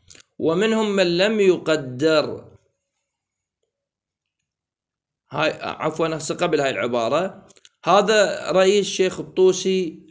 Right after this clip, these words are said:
هذا كلام الطوسي في الخلاف، ونفس إلى رأي نفسه، نفسه، نفسه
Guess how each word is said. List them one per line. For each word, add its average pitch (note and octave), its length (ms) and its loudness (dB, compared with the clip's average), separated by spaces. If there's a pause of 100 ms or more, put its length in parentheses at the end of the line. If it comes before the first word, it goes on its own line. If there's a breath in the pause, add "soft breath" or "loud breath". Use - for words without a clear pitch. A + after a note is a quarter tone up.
(120)
هذا D3 220 0
كلام D3+ 380 -2
الطوسي D#3+ 800 -6 (220 loud breath)
في - 120 -6
الخلاف، A#2+ 600 -6 (580)
ونفس G#3 580 0
إلى F3 240 0
رأي D3 280 0
نفسه، C#3+ 540 -2
نفسه، C3+ 720 -4 (580)
نفسه C#3 720 -4